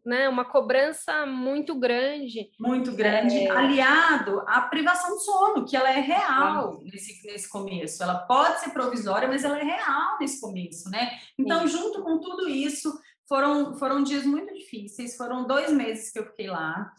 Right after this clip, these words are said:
Speaker 2: Com vinte e três dias de vida, então, o Benjamin pegou no peito e a gente conseguiu dar início à amamentação, vamos dizer, mais propriamente dita. Foi um alívio muito grande.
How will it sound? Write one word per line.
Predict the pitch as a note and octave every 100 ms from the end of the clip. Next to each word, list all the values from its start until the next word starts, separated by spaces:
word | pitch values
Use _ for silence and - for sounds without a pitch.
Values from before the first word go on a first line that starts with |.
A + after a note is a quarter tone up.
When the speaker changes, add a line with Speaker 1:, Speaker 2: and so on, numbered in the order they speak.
| _ _ _
Speaker 2:
Com | C#4 C#4
vinte | D#4 G4 G#4 -
e | -
três | D4+ B3+ B3 G#3+
dias | G#3 G3+
de | G3+
vida, | F#3 F#3+ F3+
então, | F3+ G3 F#3+
o |
Benjamin | G3 G3+ G3 F#3+ F#3+
pegou | G3+ G3
no | F#3
peito | - G3 G#3+ A#3+ D4+ D4+
e | C4+ A#3+
a | A#3
gente | A#3 A3
conseguiu | - G#3 - F3+ G3 G3
dar | G3+ A3+
início | A3+ A3+ -
à | -
amamentação, | F#3 F#3 F#3 F3+ F3 E3+
vamos | F3 F3
dizer, | D#3+ D#3+ E3+
mais | E3+ E3+
propriamente | F3 F3+ E3 - -
dita. | E3 E3+ F3
Foi | G#3+
um | G#3
alívio | G3+ G3+ G3+
muito | G3+ B3 C4
grande. | - D#3+ D#3 E3+ F3+ G#3+